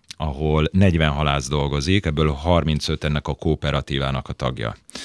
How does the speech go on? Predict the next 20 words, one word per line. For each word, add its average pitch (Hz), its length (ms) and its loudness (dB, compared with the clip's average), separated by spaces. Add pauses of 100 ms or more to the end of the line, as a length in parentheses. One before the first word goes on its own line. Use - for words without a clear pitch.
(120)
Most - 180 0
ők 101 100 2
azt - 160 4
tapasztalták 90 500 2
a 82 60 -2
kilencvenes 76 600 0
években, 85 360 2
hogy - 440 -2
hiába 117 280 6
hajóznak, 82 520 2
és 78 100 0
egyre 104 320 4
messzebb 82 360 2
hajóznak, 82 480 2
nincs 73 240 4
hal. 62 300 -4 (240)
Egyre 87 260 4
kevesebb 76 460 0
a 82 80 4
hal, 90 280 6